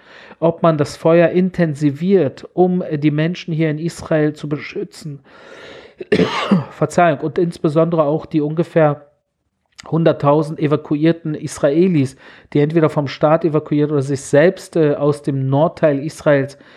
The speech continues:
äh, äh, wegbewegt haben, weil dort natürlich es ziemlich gefährlich ist, äh, weil man die natürlich wieder zurück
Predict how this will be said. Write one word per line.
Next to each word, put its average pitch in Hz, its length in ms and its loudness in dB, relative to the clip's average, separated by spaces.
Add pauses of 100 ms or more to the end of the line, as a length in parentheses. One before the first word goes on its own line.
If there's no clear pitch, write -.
(280)
äh, 135 60 -2 (460)
äh, 127 80 -2
wegbewegt 139 760 0
haben, 135 380 2
weil 143 240 4
dort 147 200 2
natürlich 135 520 -2
es - 420 -4
ziemlich 143 380 -2
gefährlich 123 540 -2
ist, 120 220 -10 (460)
äh, 131 300 2
weil 135 380 2
man 170 140 2
die 151 140 2
natürlich 156 380 -2
wieder 156 160 2
zurück 160 420 0